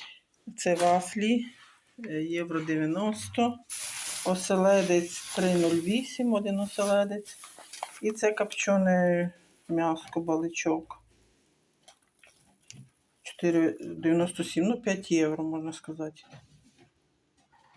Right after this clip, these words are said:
Ось так. Ну, ось таке копчене м'яско.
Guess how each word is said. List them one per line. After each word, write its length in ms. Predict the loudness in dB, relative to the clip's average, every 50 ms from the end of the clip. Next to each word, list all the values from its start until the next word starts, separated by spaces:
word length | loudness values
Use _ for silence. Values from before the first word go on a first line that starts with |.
| -20 _ -8
Ось 220 | -8 -8 -8 -8
так. 240 | -6 -4 -4 -4 -4 -10 -18 -18 -18 -20 -20 _ _ _ _ _ -20 -20 _ _ _ _ _ _ -6
Ну, 180 | -2 0 0 0
ось 140 | 0 -4
таке 360 | -4 -4 -4 -2 0 -2 -2 -2
копчене 600 | -2 -4 -6 -6 -8 -10 -4 -2 -2 -2 -2 -2
м'яско. 600 | -4 -4 -6 -8 -12 -6 -2 -2 -2 -2 -4 -8